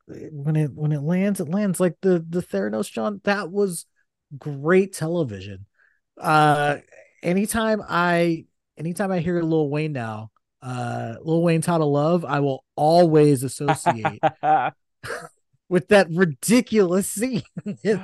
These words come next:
Speaker 1: that
Speaker 2: I didn't,
Speaker 1: documentary.
Speaker 2: I didn't
Speaker 1: Oh my
Speaker 2: watch the
Speaker 1: God.
Speaker 2: show. I didn't watch the, the narrative show, but I did read the
Speaker 1: Oh,
Speaker 2: book
Speaker 1: man.
Speaker 2: and watch the <laughs> documentary. So, <laughs> like, at that point, I was
Speaker 1: Yeah.
Speaker 2: like, "Do I need to watch a dr-, a, you know, a drama about
Speaker 1: I'll
Speaker 2: this
Speaker 1: s-,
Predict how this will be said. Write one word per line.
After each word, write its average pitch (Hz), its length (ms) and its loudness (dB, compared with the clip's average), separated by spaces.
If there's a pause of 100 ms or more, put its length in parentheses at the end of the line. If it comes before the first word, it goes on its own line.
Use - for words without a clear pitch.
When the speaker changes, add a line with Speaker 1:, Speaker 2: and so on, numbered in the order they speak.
Speaker 1:
that - 320 -4
Speaker 2:
I 156 160 4
didn't, 294 240 -2
Speaker 1:
documentary. - 640 -6
Speaker 2:
I 143 160 2
didn't 214 140 -2
Speaker 1:
Oh - 40 -2
my 175 60 -2
Speaker 2:
watch 180 220 0
the - 100 -10
Speaker 1:
God. 123 160 -6
Speaker 2:
show. 131 520 0
I 139 140 0
didn't 185 160 -4
watch 160 320 -4
the, 131 260 -6
the 127 80 -4
narrative 120 400 -2
show, 107 280 -2
but 107 160 -8
I 113 60 -2
did 127 220 -2
read 131 280 -4
the 123 60 -4
Speaker 1:
Oh, 104 40 -14
Speaker 2:
book 123 320 0
Speaker 1:
man. 92 100 -10
Speaker 2:
and 120 280 -4
watch 110 420 -2
the 98 340 -6 (100)
<laughs> - 80 -20
documentary. 127 800 -2
So, 120 420 -2 (180)
<laughs> 185 200 -4
like, 180 200 2
at 190 140 0
that 226 200 4
point, 180 260 2
I 160 80 4
was 147 120 -2
Speaker 1:
Yeah. 120 60 0
Speaker 2:
like, 139 160 -4
"Do 165 120 -6
I 175 100 -2
need 190 220 -8
to 196 80 -4
watch 180 440 -2 (340)
a 143 140 0
dr-, 131 260 -8
a, 127 160 0 (920)
you 139 100 -2
know, 110 260 2
a 127 120 0
drama 151 640 0 (180)
about 135 300 0
Speaker 1:
I'll 170 40 4
Speaker 2:
this 151 120 -8
Speaker 1:
s-, 139 100 -8